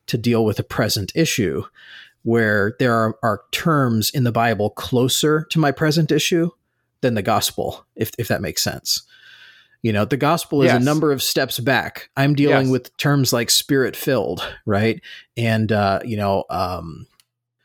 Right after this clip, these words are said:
Speaker 1: uh, help me out here, other terms that are closer to our present issue, uh, you know, uh, "Yield yourselves," right? That's a
Speaker 2: Mm-hmm.
Speaker 1: good, good Bible phrase, "Yield
Speaker 2: Mm-hmm.
Speaker 1: yourselves."
Speaker 2: Mm-hmm.
Speaker 1: That's closer to my present issue of sin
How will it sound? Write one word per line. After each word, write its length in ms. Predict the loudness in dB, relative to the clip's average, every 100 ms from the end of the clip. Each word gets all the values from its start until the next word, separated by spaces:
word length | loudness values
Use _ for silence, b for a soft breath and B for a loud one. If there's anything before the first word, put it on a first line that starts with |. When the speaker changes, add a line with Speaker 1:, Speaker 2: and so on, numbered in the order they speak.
| _ _ _ _ -12
Speaker 1:
uh, 160 | -6 -2
help 180 | -2
me 100 | -2
out 180 | -2 -2
here, 220 | -2 -4 -2
other 240 | -2 -2
terms 380 | 0 0 0 0
that 100 | 0
are 80 | -2
closer 400 | 0 0 0 -2
to 160 | -4 -4
our 100 | -4
present 360 | -4 -4 -4
issue, 420 | -8 -6 -4 -6 -6
uh, 100 | -6
you 220 | -6 -6 -6
know, 280 | -6 -6
uh, 160 | -6 -8
"Yield 520 | -6 0 2 2 0
yourselves," 800 | -2 -2 0 2 0 -2 -6 -8 -2
right? 240 | 0 0 -2 -4
That's 140 | -4
a 40 |
Speaker 2:
Mm-hmm. 40 | -2
Speaker 1:
good, 140 | -4 -4
good 200 | -4 -4
Bible 300 | -2 -2 -2
phrase, 400 | -2 -2 -2 -2
"Yield 440 | -4 0 2 2 0
Speaker 2:
Mm-hmm. 80 | -2
Speaker 1:
yourselves." 480 | -2 -2 -2 -4 -8
Speaker 2:
Mm-hmm. 320 | -10 -10 -8 -2
Speaker 1:
That's 220 | -2 -2
closer 420 | -2 0 0 -2
to 120 | 0
my 200 | 0 0
present 440 | 0 0 0 2 0
issue 280 | 0 0
of 100 | 0
sin 460 | 0 0 2 2 -2